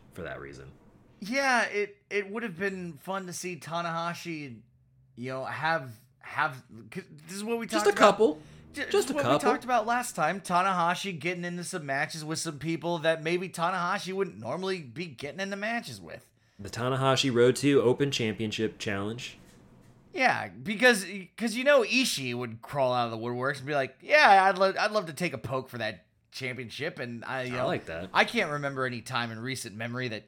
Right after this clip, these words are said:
Speaker 2: Ishii and Tanahashi were blasting each other, but that sounds like it'd be
Speaker 1: Yeah.
Speaker 2: a fun match.
Speaker 1: Mm-hmm.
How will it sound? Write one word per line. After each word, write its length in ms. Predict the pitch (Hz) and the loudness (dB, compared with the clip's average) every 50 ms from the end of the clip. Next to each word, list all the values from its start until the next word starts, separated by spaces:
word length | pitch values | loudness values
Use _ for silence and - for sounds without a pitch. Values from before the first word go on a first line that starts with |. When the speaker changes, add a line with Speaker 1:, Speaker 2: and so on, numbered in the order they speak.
| _ - | _ -10
Speaker 2:
Ishii 380 | 135 143 135 - - 139 131 | -8 -8 -6 -6 -6 -6 -6
and 160 | 123 110 101 - | -6 -8 -10 -8
Tanahashi 720 | - 127 143 139 117 101 123 139 170 175 - - 117 104 | -6 -4 -4 -2 -2 -2 -2 -2 -2 -2 -4 -6 -8 -10
were 180 | 101 101 95 87 _ _ _ - | -10 -10 -12 -14 _ _ _ -10
blasting 500 | 123 123 117 107 107 113 - - 113 113 | -6 -2 0 0 2 0 0 -4 -8 -10
each 160 | 110 104 - | -10 -10 -8
other, 240 | 117 107 113 156 175 | -8 -6 -4 -6 -4
but 160 | 135 131 117 | -4 -4 -2
that 160 | 131 165 160 | -2 -2 -2
sounds 260 | - 175 147 135 135 117 | -2 -2 -2 -2 -2 -4
like 140 | 120 113 | -6 -6
it'd 120 | 110 92 - | -6 -6 -8
be 80 | 107 | -8
Speaker 1:
Yeah. 60 | 98 - | -8 -10
Speaker 2:
a 40 | |
fun 260 | - - 117 107 104 98 | -10 -8 -10 -10 -8 -10
match. 460 | 95 95 117 156 170 - - - - _ _ _ _ _ _ _ | -10 -10 -10 -10 -10 -12 -16 -18 -20 _ _ _ _ _ _ _
Speaker 1:
Mm-hmm. 480 | 104 110 113 113 113 107 107 117 127 151 | -10 -8 -6 -6 -6 -6 -6 -6 -6 -6